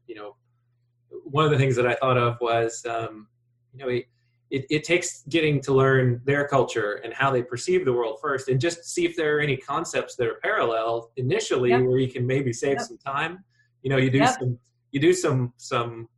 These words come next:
Speaker 1: uh, some work, like, some investment of, okay,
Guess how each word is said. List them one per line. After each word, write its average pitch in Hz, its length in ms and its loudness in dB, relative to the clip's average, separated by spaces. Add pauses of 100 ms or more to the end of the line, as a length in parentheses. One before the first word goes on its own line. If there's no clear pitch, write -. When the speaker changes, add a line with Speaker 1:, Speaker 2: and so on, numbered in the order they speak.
(120)
Speaker 1:
uh, 113 400 -6 (720)
some 143 260 0
work, 139 480 2
like, 123 220 -2
some 135 180 -2
investment 127 560 0
of, 117 120 -2
okay, 135 380 0